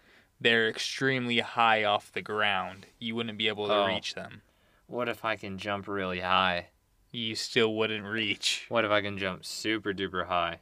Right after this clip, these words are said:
Speaker 1: You'd be seen.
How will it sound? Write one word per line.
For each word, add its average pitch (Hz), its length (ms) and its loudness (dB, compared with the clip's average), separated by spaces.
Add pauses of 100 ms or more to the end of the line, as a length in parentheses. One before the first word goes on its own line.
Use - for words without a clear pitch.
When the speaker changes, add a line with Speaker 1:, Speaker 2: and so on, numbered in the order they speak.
(2250)
Speaker 1:
You'd 107 480 -2 (200)
be 101 160 -2
seen. 98 600 2